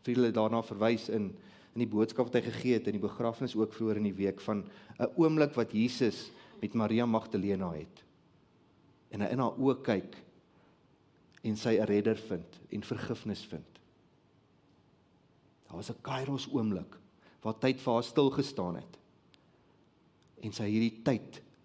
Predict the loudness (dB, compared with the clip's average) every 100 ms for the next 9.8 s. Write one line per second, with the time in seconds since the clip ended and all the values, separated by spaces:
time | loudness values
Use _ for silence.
0 | _ _ _ -10 -6 -4 -4 -4 -6 -8
1 | -12 -20 -20 _ _ _ _ _ _ _
2 | _ _ _ _ _ _ _ _ _ _
3 | _ _ _ _ _ _ _ _ _ _
4 | _ _ -4 -4 0 2 4 2 -10 -18
5 | -20 -20 -20 _ _ _ _ _ _ _
6 | -2 0 2 2 2 -2 -2 -2 -2 -2
7 | -2 -2 -2 -2 -2 0 -2 -2 0 0
8 | 0 -4 -2 -2 0 -2 -4 -2 -2 -2
9 | 0 2 2 4 4 2 -4